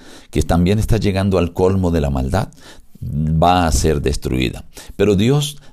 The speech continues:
ha provisto un arca de salvación, aquel lugar donde las personas pueden ir, adorar al Señor,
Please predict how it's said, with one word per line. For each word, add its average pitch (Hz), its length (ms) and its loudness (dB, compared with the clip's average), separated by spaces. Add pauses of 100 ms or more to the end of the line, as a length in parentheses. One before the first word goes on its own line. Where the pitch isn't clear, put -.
(400)
ha 90 180 0
provisto 95 720 0
un 98 200 4
arca 87 360 0
de 64 100 -2
salvación, - 720 -6 (460)
aquel 95 600 0 (140)
lugar 85 640 0
donde 85 240 2
las 76 140 0
personas 85 440 -2
pueden 82 440 2
ir, 90 380 0 (340)
adorar 82 380 2
al 92 140 0
Señor, 80 520 0